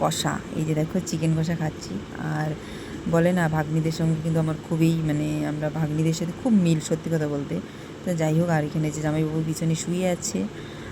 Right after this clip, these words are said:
আর আমরা চিকেন কষা খাচ্ছি, আর অনেক গল্প করছি, যেহেতু অনেক দিন পর সবার সাথে দেখা হলো। তো তারপরে রান্নাঘরে চলে আসলাম। তো এখানে এসে দেখি, এটা হচ্ছে আমার মাসির জা। তো মাসি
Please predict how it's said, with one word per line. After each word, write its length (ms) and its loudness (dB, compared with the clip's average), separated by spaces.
আর 120 -2
আমরা 240 0
চিকেন 300 -2
কষা 200 2
খাচ্ছি, 300 0
আর 60 4
অনেক 580 2
গল্প 240 2
করছি, 300 -4
যেহেতু 240 0
অনেক 260 2
দিন 140 2
পর 160 0
সবার 200 0
সাথে 260 -4
দেখা 320 -2
হলো। 140 -2
তো 80 -2
তারপরে 360 2
রান্নাঘরে 480 4
চলে 280 4
আসলাম। 360 2
তো 100 -2
এখানে 340 2
এসে 180 0
দেখি, 380 2
এটা 160 2
হচ্ছে 280 0
আমার 220 2
মাসির 460 0
জা। 180 2
তো 80 0
মাসি 320 2